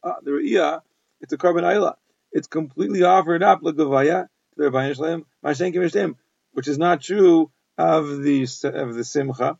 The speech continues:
right? You eat it, and the Chagiga also is a Shlamim, and you eat the Basar. Yesh B'Chagiga Mashen B'Shem. And then there's something unique about the Karban Chagiga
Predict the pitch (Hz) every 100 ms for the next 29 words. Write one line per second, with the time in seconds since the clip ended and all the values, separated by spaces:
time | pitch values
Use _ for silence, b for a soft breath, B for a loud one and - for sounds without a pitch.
0 | _ 127 127 135 135 170 139 135 135 143
1 | 165 175 214 165 147 143 185 208 165 151
2 | 160 180 160 202 - - _ _ _ _
3 | _ _ _ - 147 185 160 165 151 143
4 | 220 185 170 165 147 156 135 143 160 185
5 | 160 175 175 160 165 190 139 156 160 156
6 | - 170 160 151 151 196 165